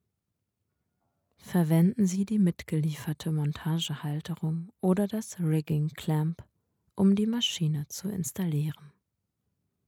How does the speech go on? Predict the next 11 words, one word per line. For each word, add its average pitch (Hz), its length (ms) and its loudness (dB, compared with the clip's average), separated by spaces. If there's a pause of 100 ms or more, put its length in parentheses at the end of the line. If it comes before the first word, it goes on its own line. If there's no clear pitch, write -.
(920)
Stellen 156 460 2
Sie 156 180 0
sicher, 175 500 -6 (560)
dass 170 220 -2
der - 200 -2
Installationsort, 170 1600 0 (180)
die 170 100 -2
Befestigungsverbindungen 175 1600 -2 (600)
und 208 220 0
die 240 120 2
Rigging-Hardware 165 1160 0